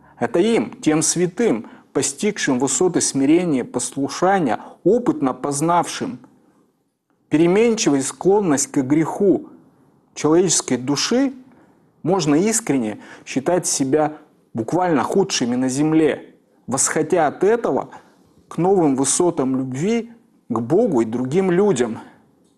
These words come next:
которых они искренне считают лучше себя.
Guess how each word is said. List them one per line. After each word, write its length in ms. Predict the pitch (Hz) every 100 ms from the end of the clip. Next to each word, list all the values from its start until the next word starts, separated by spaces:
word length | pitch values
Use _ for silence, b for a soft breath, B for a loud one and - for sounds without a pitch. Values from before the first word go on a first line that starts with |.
| _
которых 500 | 120 117 185 160 -
они 220 | 143 151
искренне 580 | - 170 214 - 147 127
считают 500 | - 123 170 151 -
лучше 320 | 139 151 127
себя. 540 | - 147 143 139 107